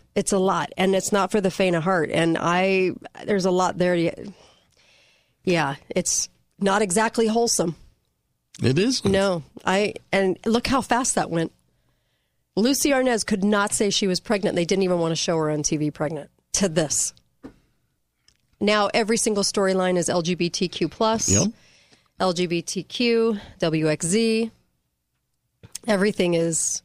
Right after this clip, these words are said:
Speaker 1: Brokeback. Uh,
Speaker 2: and, and it wasn't because people were prudish.
Speaker 1: Mm-mm.
Speaker 2: It was because
Speaker 1: There was a respect for not wanting to see that stuff on screen.
Speaker 2: Exactly.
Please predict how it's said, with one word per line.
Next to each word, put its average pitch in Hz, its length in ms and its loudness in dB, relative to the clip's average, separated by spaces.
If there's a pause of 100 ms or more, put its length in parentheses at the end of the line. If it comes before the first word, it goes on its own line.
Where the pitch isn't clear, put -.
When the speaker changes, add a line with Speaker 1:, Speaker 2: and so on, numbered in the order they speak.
(140)
Speaker 1:
Brokeback. 214 640 0 (540)
Uh, - 140 0 (360)
Speaker 2:
and, 175 260 2 (140)
and 185 160 4
it 160 160 0
wasn't 233 520 2
because 156 500 0
people 135 400 2
were 113 240 2
prudish. 147 920 0 (240)
Speaker 1:
Mm-mm. 190 400 -2 (280)
Speaker 2:
It 202 180 2
was 202 280 2
because 202 800 0
Speaker 1:
There 294 100 0
was 311 180 0
a 320 80 2
respect 294 680 -2
for 285 120 2
not 277 180 2
wanting 330 260 2
to 302 80 2
see 359 220 0
that 311 220 2
stuff 269 300 0
on 277 180 2
screen. - 460 2
Speaker 2:
Exactly. 113 640 0